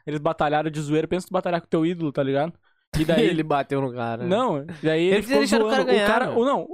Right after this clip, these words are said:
Speaker 1: não é que ele bateu no cara. O cara tava totalmente na zoeira. Ele levou a sério e depois ficou se gabando que ganhou do cara.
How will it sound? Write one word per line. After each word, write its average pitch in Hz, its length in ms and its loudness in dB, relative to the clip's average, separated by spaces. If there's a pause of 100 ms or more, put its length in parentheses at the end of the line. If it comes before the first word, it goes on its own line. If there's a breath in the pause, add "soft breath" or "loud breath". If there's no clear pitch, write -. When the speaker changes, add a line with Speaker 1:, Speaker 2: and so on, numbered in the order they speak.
(140)
Speaker 1:
não 240 320 0
é 269 80 2
que 294 80 -2
ele 277 100 0
bateu 208 220 0
no 190 120 0
cara. 139 320 0
O 135 40 -2
cara 202 200 0
tava 247 180 0
totalmente 247 400 -2
na 240 100 2
zoeira. 208 440 0
Ele 170 160 0
levou 196 260 0
a 208 80 0
sério 185 240 0
e 208 60 2
depois 208 180 0
ficou 208 140 -2
se - 100 -6
gabando 214 400 0
que 226 60 -4
ganhou 208 200 2
do 220 80 0
cara. 156 320 -2